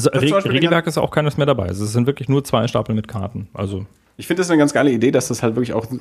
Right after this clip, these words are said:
Speaker 2: so ein, quasi ein, ein Kollektiv ist, das in, in, in einer Sandbox spielt, äh, in einer Sandkiste, aber jeder natürlich auch irgendwie
Speaker 1: Mhm.
Speaker 2: so ein bisschen eigene Ideen ja auch hat. Also dass du nicht einen Autor hast, wo du dann sagst nach dem fünften Fall, ja okay, jetzt irgendwie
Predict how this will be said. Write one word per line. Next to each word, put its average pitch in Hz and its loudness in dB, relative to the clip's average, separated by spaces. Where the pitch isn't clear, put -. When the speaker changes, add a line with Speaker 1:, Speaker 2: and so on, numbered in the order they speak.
Speaker 2:
so 120 -4
ein, 110 -2
quasi 113 0
ein, 98 -4
ein 104 -4
Kollektiv 117 -2
ist, 190 0
das 131 -4
in, 117 -2
in, 107 -2
in 110 -4
einer 143 2
Sandbox 123 0
spielt, 190 -4
äh, 127 -2
in 127 -2
einer 131 0
Sandkiste, 165 -2
aber 117 2
jeder 139 2
natürlich 147 2
auch 123 -2
irgendwie 135 -2
Speaker 1:
Mhm. 104 2
Speaker 2:
so 127 2
ein 123 -2
bisschen 131 -6
eigene 123 0
Ideen 110 0
ja 107 2
auch 95 -4
hat. 95 -4
Also 98 -4
dass 98 -6
du 117 -2
nicht 110 -2
einen 127 0
Autor 139 0
hast, 147 -4
wo 110 0
du 120 2
dann 117 2
sagst 113 0
nach 117 4
dem 113 2
fünften 127 -4
Fall, 110 0
ja 104 2
okay, 107 -4
jetzt 98 -4
irgendwie 104 -2